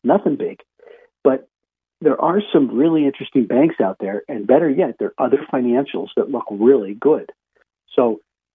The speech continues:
keep that in the back of your head, and I think it's important because, you know, financials have been hot and cold the last couple of years. But when they've been hot, you made a lot of money on them. And now they got a, they got a lot colder than I expected <laughs> last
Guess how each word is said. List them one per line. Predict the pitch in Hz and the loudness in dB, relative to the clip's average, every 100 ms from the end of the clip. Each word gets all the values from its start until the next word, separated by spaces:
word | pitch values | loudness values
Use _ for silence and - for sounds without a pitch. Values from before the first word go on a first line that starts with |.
| - | 0
keep | 233 - | 0 2
that | 165 139 | 0 2
in | 131 | 0
the | 113 | 0
back | 131 151 139 | -2 -4 -2
of | |
your | 117 | -4
head, | - 123 123 | 2 2 4
and | 120 104 | 0 -4
I | - - | -8 -6
think | 196 | -4
it's | 151 - | -4 -6
important | - - 240 123 110 | -2 2 2 2 -6
because, | 117 127 113 _ _ _ _ _ _ _ _ _ _ _ _ | -2 -2 -2 _ _ _ _ _ _ _ _ _ _ _ _
you | 190 | 0
know, | 160 - | 0 0
financials | 156 165 214 240 151 135 - _ | 2 4 4 4 2 2 -4 _
have | - - | -6 0
been | 135 | 0
hot | 110 110 | 0 -2
and | 113 | -2
cold | - 220 202 | 2 2 2
the | 120 | -2
last | 107 98 - | -6 -8 -10
couple | 117 104 | -8 -6
of | 98 | -4
years. | 104 92 - - _ _ _ | -4 -4 -6 -8 _ _ _
But | 120 | 2
when | 127 339 | 4 4
they've | 370 | 2
been | 185 170 | 0 -2
hot, | 208 220 - - _ _ _ _ _ _ _ _ | -2 -4 -6 -14 _ _ _ _ _ _ _ _
you | 139 | -2
made | 127 143 | 0 2
a | |
lot | 156 165 | 4 4
of | 151 | 4
money | 170 135 | 2 0
on | 92 | -4
them. | - _ | -16 _
And | - | -10
now | 107 110 127 - _ _ _ | -6 -6 -8 -12 _ _ _
they | 202 123 | -4 2
got | 165 | 2
a, | 160 143 - | 2 0 -2
they | 131 | 0
got | 147 | 0
a | 117 - | -2 -6
lot | 147 160 | -6 -6
colder | - 170 151 | -2 0 2
than | 135 127 | 2 0
I | |
expected | 107 - 196 - - - | -4 -6 -8 -6 -8 -6
<laughs> | - | 0
last | 202 | 0